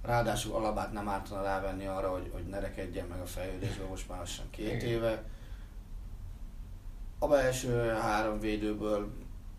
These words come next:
Speaker 1: szóval ott, ott, szerintem ott hat lábból legalább három üveg.
Speaker 2: Aha.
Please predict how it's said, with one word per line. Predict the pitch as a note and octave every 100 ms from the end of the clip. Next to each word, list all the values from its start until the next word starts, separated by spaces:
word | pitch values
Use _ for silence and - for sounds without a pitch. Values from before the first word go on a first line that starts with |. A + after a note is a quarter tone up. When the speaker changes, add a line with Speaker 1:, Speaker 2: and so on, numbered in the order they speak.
| -
Speaker 1:
szóval | G#2+ A2 -
ott, | G#2+ G#2+
ott, | A2 - - - - - -
szerintem | - A#2+ B2
ott | B2
hat | - C#3 -
lábból | B2 A2+ G#2+ A2
legalább | A2 G#2 F#2 F2+
három | G#2+ F#2 E2 E2+
üveg. | G#2+ A#2 A#2+ - - - -
Speaker 2:
Aha. | F2+ F#2+ A2+